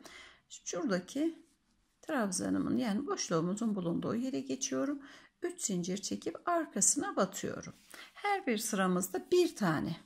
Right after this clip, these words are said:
bakın diğer sıraya geçiyorum. Önce batıyorum. Bir, iki, üç. Ardına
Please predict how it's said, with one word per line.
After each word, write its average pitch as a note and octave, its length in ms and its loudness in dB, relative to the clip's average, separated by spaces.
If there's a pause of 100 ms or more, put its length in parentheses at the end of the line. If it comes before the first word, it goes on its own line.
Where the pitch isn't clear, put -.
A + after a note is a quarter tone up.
bakın - 280 -14 (220)
diğer B3+ 220 0
sıraya - 360 0
geçiyorum. - 680 -4 (260)
Önce E4+ 360 0
batıyorum. G3 720 -2 (480)
Bir, D4+ 320 0
iki, G#3 420 -2
üç. - 560 -2 (360)
Ardına B3 720 2